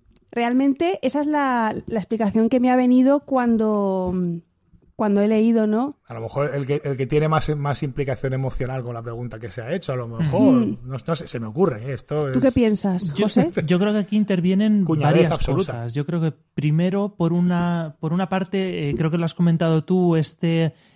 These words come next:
Speaker 3: este rollo casi reflejo, ¿vale? En el cual, eh, de alguna manera acompasamos los movimientos unos con otros, igual que, por ejemplo, podemos ir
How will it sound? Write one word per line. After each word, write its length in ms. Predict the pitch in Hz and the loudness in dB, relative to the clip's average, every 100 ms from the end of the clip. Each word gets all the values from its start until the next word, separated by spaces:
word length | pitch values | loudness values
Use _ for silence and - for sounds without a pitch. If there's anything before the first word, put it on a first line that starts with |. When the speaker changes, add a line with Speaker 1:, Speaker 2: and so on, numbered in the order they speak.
| - | -6
Speaker 3:
este 800 | 175 151 - 175 175 170 160 156 143 | -4 -2 2 2 4 2 2 2 0
rollo 460 | 147 165 151 160 156 | 0 0 2 0 0
casi 300 | 156 - 170 | -2 2 2
reflejo, 800 | 151 131 170 196 190 165 202 196 | 2 0 2 2 0 -6 -6 -4
¿vale? 400 | 143 156 240 - - _ - | -2 -2 -2 -6 -18 _ 0
En 140 | 160 | 2
el 120 | 147 143 | 2 0
cual, 520 | 160 160 165 170 175 | 0 2 4 2 2
eh, 1000 | 180 165 156 151 143 135 131 127 120 117 117 _ - | 0 0 0 0 0 -2 -2 -4 -6 -10 -12 _ -8
de 180 | 156 | -2
alguna 300 | 151 151 185 | 0 2 2
manera 380 | 196 190 202 208 | 2 2 2 2
acompasamos 960 | 190 165 151 - 147 - 180 185 185 202 | 2 2 0 0 -2 2 2 4 2 2
los 240 | 185 160 | 2 2
movimientos 1040 | 160 160 147 147 156 180 185 180 175 202 - - - | 2 4 4 2 2 2 2 0 -2 -2 -8 -14 0
unos 260 | 170 170 - | 4 4 2
con 160 | 160 | -2
otros, 340 | 156 185 185 - | 0 0 -2 -2
igual 300 | 156 127 135 | -4 -2 -2
que, 100 | 156 | -2
por 140 | 160 147 | -2 -2
ejemplo, 340 | 170 170 156 | 0 0 -2
podemos 400 | 135 139 139 - | -4 -6 -4 0
ir 240 | 180 165 | 2 2